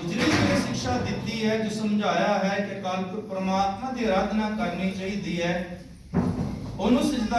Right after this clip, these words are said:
ਕਰਨਾ ਚਾਹੀਦਾ ਹੈ, ਤਾਂ ਉਸ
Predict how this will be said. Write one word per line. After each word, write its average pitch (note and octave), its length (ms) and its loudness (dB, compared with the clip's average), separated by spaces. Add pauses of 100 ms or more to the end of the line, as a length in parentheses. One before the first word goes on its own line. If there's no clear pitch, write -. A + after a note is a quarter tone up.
(140)
ਕਰਨਾ G#3 420 2
ਚਾਹੀਦਾ G#3 320 0
ਹੈ, F#3+ 460 0 (2000)
ਤਾਂ - 100 6
ਉਸ C#4+ 380 6